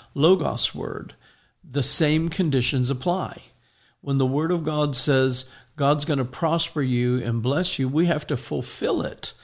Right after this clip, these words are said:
by obedience to God and submission to his will. You have to tithe. You have to give offerings. We follow God's word. We follow God's will, and we follow God's way.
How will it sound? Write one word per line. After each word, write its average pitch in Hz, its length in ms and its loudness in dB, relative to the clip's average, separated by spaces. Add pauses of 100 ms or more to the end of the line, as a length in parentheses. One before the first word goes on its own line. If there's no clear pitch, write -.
(440)
by 139 220 2
obedience 156 800 0
to 147 80 -2
God 123 320 0
and 147 100 0
submission 139 640 0
to 170 160 0
his 175 240 0
will. 160 560 -2 (440)
You 139 120 0
have 147 460 -4
to 196 100 -2
tithe. - 720 -6
You 123 140 -2
have 143 180 -4
to 170 100 -4
give 170 240 -2
offerings. - 720 -4 (380)
We 143 140 2
follow 196 500 2
God's 160 340 0
word. 170 640 -2
We 131 160 2
follow 135 360 -2
God's 117 320 0
will, 143 560 2 (300)
and 135 160 0
we 127 100 4
follow 127 380 0
God's 120 540 -2
way. 131 500 -2